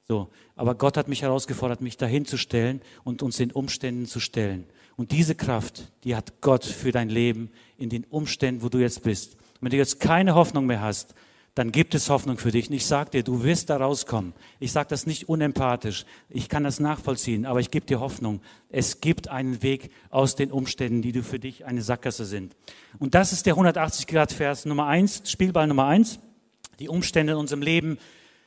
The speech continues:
sind für uns und nicht gegen uns. Danach haben mich Menschen angerufen,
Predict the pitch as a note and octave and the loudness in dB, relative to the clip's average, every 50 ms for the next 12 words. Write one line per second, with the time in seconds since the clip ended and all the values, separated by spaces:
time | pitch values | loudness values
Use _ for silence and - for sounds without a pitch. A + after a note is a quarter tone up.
0 | _ _ - B2+ A#2 D3 D3 D3 - - - - - - _ _ _ _ _ - | _ _ -4 0 2 2 2 2 -2 -6 -8 -8 -10 -14 _ _ _ _ _ -8
1 | - - - - G3+ A3 G#3+ G3+ F3 D3+ C3+ B2 G#2+ - - - - - - A2+ | -4 2 6 10 10 12 10 10 8 6 2 0 -2 -6 -8 -10 -10 -12 -14 -8
2 | A#2+ D#3 D3 - - - D3 C#3 C3+ C3 B2 A2 G#2 G2+ G2 - - - - _ | -4 -4 -4 -2 -2 0 0 0 2 2 0 -2 -2 -2 -4 -6 -10 -12 -16 _
3 | _ _ _ _ _ _ _ - C3 C3+ D#3 F3 F#3+ F3+ - E3+ E3 D#3 D3+ C#3+ | _ _ _ _ _ _ _ 0 0 2 2 0 0 -2 0 0 0 0 0 -2
4 | - - D3+ F3 F#3+ - - E3 D#3 D3+ D3+ C#3 C3+ B2+ C3+ C3 - D#3 D3+ C#3+ | 0 2 2 2 2 2 0 -2 -2 0 2 6 6 6 6 6 4 0 -2 -2
5 | C3 | -4